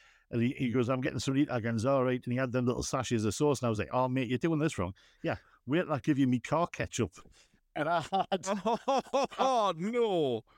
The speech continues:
Speaker 1: Yeah. I had, like, brown sauce and red sauce from a, this is when I was gigging away all the time.
Speaker 2: Oh, no, that's not stored correctly.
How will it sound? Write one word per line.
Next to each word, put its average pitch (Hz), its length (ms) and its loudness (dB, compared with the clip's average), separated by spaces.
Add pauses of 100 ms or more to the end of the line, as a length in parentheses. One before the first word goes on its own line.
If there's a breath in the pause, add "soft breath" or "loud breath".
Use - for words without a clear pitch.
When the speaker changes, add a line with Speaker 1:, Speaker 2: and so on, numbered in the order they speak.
(100)
Speaker 1:
Yeah. 381 440 2 (400 soft breath)
I 185 120 -4
had, 220 100 0
like, 190 180 0
brown 190 220 0
sauce 170 240 0
and 147 80 -6
red 240 180 -2
sauce 175 240 0
from 151 180 -2
a, 120 40 -4 (240 loud breath)
this - 160 0
is 269 80 -4
when 320 120 2
I - 20 2
was 233 100 0
gigging 202 280 0
away 220 200 2
all 175 260 2
the 151 100 4
time. 135 400 -4 (680 loud breath)
Speaker 2:
Oh, 208 460 2
no, 185 180 2
that's 294 380 -4
not 294 180 0
stored 120 500 -2
correctly. 120 760 -4